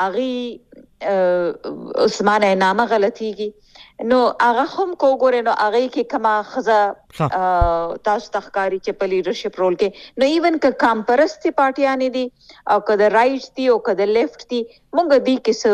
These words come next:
Speaker 1: وومن لیډرشپ نه
Speaker 2: سم.
Speaker 1: ګورو. هغه ریزن دا دی چې هغه یا پیټریارکل سټرکچرز دي او یا بیا خ-، دي دا زیات تر دا سوچ دی چې سیاست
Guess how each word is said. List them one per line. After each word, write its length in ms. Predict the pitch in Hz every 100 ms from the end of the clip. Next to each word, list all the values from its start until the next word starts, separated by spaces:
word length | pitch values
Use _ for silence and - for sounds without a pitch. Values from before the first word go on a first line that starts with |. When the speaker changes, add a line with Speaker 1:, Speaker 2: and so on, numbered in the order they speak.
| 196
Speaker 1:
وومن 260 | 233 220 196
لیډرشپ 460 | 185 190 160 - 175 -
نه 100 | 165 139
Speaker 2:
سم. 260 | - 123
Speaker 1:
ګورو. 200 | 139 - - _ - -
هغه 240 | 220 240 247
ریزن 340 | 262 233 254 - 214
دا 100 | 233
دی 100 | 233 226 226
چې 340 | - 208 196 - - -
هغه 260 | 214 196 247 220 - - 214 277
یا 120 | 294 285
پیټریارکل 580 | 247 214 262 269 262 214
سټرکچرز 500 | - 269 262 262 220 196
دي 80 | 214 - - _
او 120 | 277 294
یا 100 | 311
بیا 300 | 285 277 285 277 269 -
خ-، 320 | 220 208 - 214
دي 240 | 208 277 220 254
دا 80 | 254 247 - _ - 180 170
زیات 340 | 269 302 302 -
تر 200 | 214 185
دا 80 | 220
سوچ 440 | 220 208 196 - -
دی 120 | 185 - _ _ _
چې 100 | -
سیاست 840 | 208 - 196 190 - 269 269 -